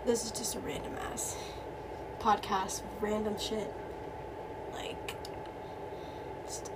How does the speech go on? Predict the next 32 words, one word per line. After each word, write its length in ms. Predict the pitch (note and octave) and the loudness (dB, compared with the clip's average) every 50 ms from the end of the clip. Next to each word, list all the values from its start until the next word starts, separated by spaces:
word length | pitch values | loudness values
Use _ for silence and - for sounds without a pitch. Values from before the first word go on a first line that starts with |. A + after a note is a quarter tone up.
| - A3+ | 0 4
jumbled 520 | G#3 A#3 A3 A3 G#3+ - G3 G3+ G3 - - - - - | 6 8 8 8 6 6 4 2 2 0 -2 -6 -2 2
all 140 | - A3 G#3 | 4 4 4
together 400 | G#3+ - A3 - - - - - - | 4 2 -2 -2 -2 -2 -2 -4 -2
because 200 | - - A3 - - - - - | -2 -2 -2 -2 -4 -4 -2 0
I 240 | - - - A3+ - - | 2 2 2 2 0 0
don't 200 | - - - - - | 0 -2 -2 -2 -2
know 320 | - - - - - - - - - - - - - - - - - - - - | -4 -2 -2 0 0 -2 -2 -4 -4 -6 -4 -4 -4 -4 -4 -4 -4 -4 0 4
what 160 | C4 C#4 B3+ | 8 8 10
I 60 | A#3 A3+ | 10 10
wanna 240 | G#3+ G#3 G3 D#3 | 8 8 6 2
do 380 | - - - - - - - - - - - - - | 0 0 -2 -4 -2 -2 -2 -2 -2 -4 4 12 12
<coughs> 0 | |
for 580 | - - - F4+ - - - - - - - - - - - - - - - - - - - - - - - | 12 12 12 12 12 12 12 12 12 10 8 8 6 -2 -4 -4 -4 -4 -4 -4 -4 -4 -4 -4 -4 -2 -2
the 100 | - - - | -2 0 0
podcast. 580 | - A3+ G#3+ - - - - - - - - - - | 2 2 2 2 2 0 -2 -2 -2 -4 -4 -2 -2
My 140 | - - A#3 - - | -2 -2 -2 0 0
throat 320 | - D4 D4+ C#4+ C4+ - - | 2 4 6 6 4 4 2
is 120 | - A3 | 0 0
very 280 | A3 A3+ A#3+ B3+ C4 C4 | 2 4 4 6 6 6
dry. 320 | G#3+ A3 A#3+ B3 A#3 G#3+ - - - - - - - - - - - - - - - - - - - - - | 4 4 2 2 2 2 0 -2 -4 -4 -4 -4 -4 -4 -4 -4 -4 -4 -4 -6 -6 -6 -6 -4 -2 2 4
Also, 240 | C4+ C4 - E4 C4 | 6 8 10 12 12
back 160 | B3 A3+ A3+ | 12 12 12
to 100 | - - | 12 4
what 80 | B3 A#3+ | 4 4
I 20 | A#3 | 4
was 100 | A3+ - | 4 4
saying, 200 | A3 A3 A3 A3 | 6 8 8 8
like, 180 | G#3+ G#3 - | 8 8 6
I 80 | - G#3+ | 4 4
don't 140 | G#3+ G#3+ A3 | 4 4 4
even 260 | A3 G#3+ A3 G#3 G#3 | 4 4 2 2 2
drink 260 | G3+ - - - | 2 4 4 4